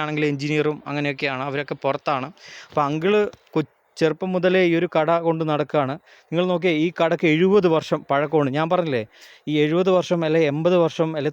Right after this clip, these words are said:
തൊണ്ണൂറ് വർഷം അല്ലെ നൂറ് വർഷം പഴക്കം ചെന്ന കടയൊക്കെ ഈ പത്തനംതിട്ടയിൽ തന്നെ കാണത്തുള്ളൂ. വേറെ എവിടെ, വേറെ എവിടെയും ഞാൻ അങ്ങനെ കണ്ടിട്ടില്ല. കാരണം എല്ലായിടെയും പുതിയ ബിൽഡിങ്ങുകളായി. മുപ്പത് വർഷം നാൽപത് വർഷമൊക്കെ പഴക്കമുള്ള ഉണ്ട്. ചിലപ്പോൾ മുപ്പത്, മുപ്പത്തഞ്ച് വർഷമൊക്കെ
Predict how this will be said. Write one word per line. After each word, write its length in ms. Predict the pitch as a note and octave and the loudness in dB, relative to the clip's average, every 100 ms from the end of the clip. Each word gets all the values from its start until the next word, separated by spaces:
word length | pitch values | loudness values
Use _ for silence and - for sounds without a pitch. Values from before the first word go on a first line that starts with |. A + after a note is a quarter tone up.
| D3+ | -2
തൊണ്ണൂറ് 300 | C#3+ E3+ F3 | -2 0 0
വർഷം 180 | D3+ D#3+ D3 | 0 -2 -2
അല്ലെ 120 | D3 D3 | -2 -2
നൂറ് 280 | D#3 G3 F3+ | -2 2 0
വർഷം 260 | D3 E3 D#3+ _ _ | 0 -4 -6 _ _
പഴക്കം 320 | D3+ D3+ E3 F#3+ | -2 0 0 2
ചെന്ന 280 | F#3 F#3 E3+ | 4 2 2
കടയൊക്കെ 520 | D#3 E3 F3 F3 E3+ F3 _ C#3+ | 2 2 2 0 -2 -4 _ -4
ഈ 20 | D3 - | -2 -2
പത്തനംതിട്ടയിൽ 560 | C#3+ E3+ F3+ E3 F3+ E3+ | 0 0 0 2 2 2
തന്നെ 160 | D#3+ D#3+ | 0 2
കാണത്തുള്ളൂ. 420 | D3 C#3 C3 B2 B2 B2+ | 2 0 -2 -2 0 2
വേറെ 200 | C3+ D#3 | 2 2
എവിടെ, 140 | D#3 D#3+ - | 0 -2 -2
വേറെ 180 | C#3 D3+ E3 | 0 2 2
എവിടെയും 220 | E3+ D#3+ D#3 | 2 2 0
ഞാൻ 80 | D#3 | -2
അങ്ങനെ 140 | D3+ C#3+ | -2 -2
കണ്ടിട്ടില്ല. 480 | C#3 C#3+ B2+ A#2 A2+ - _ - | -2 -2 -6 -6 -8 -10 _ -4
കാരണം 180 | C#3 D#3 | 0 2
എല്ലായിടെയും 400 | D3+ E3 F#3 F#3 - D3 | 0 2 2 2 -2 -10
പുതിയ 220 | D3 F#3 E3 | 0 0 0
ബിൽഡിങ്ങുകളായി. 640 | D#3+ F3 E3+ D3+ B2+ A#2+ - _ - C#3 | -2 0 2 2 0 -4 -8 _ -16 -6
മുപ്പത് 240 | D3+ F#3 F#3+ | 0 2 2
വർഷം 200 | F3+ F3+ | 2 0
നാൽപത് 260 | E3+ F3+ F#3 | 2 2 0
വർഷമൊക്കെ 320 | F3 F3 E3+ D#3+ | 2 2 0 0
പഴക്കമുള്ള 520 | D#3 D3+ D#3+ D3+ D#3+ - D3 | -2 0 2 2 0 -4 -4
ഉണ്ട്. 180 | C#3 C3 | -2 -2
ചിലപ്പോൾ 220 | C#3 D#3+ D#3 | -2 -6 -4
മുപ്പത്, 220 | F#3 F#3 | 0 0
മുപ്പത്തഞ്ച് 340 | D#3+ G3 G3+ F#3+ | 0 -4 0 0
വർഷമൊക്കെ 280 | E3 E3+ | 2 0